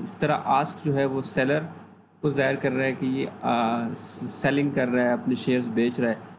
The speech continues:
ये क्वांटिटी होगी और ये इसकी, अ, क्वांटिटी और ये उसकी प्राइस होगी। तो ये, अ, इस तरह जो है ना वो स्टोर होते रहते हैं। अब एक्सचेंज का सॉफ्टवेयर क्या कर-, करता है?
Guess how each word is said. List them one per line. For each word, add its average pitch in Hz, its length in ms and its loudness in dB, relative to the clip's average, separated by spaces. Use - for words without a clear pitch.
ये 135 120 2
क्वांटिटी 139 540 0
होगी 143 340 2
और 131 160 0
ये 131 200 0
इसकी, 131 380 0
अ, 120 140 2
क्वांटिटी 127 540 0
और 131 140 0
ये 131 160 -4
उसकी 127 220 -4
प्राइस 110 380 2
होगी। 98 220 0
तो 147 60 0
ये, 185 280 2
अ, - 340 -4
इस 170 140 -2
तरह 185 180 2
जो 170 120 2
है 147 100 4
ना 170 120 4
वो 165 420 2
स्टोर - 680 0
होते 131 260 2
रहते 113 280 2
हैं। 110 80 2
अब 147 200 0
एक्सचेंज 180 400 0
का 190 80 2
सॉफ्टवेयर 170 440 0
क्या 160 180 0
कर-, 113 280 -2
करता 107 220 -2
है? - 280 -6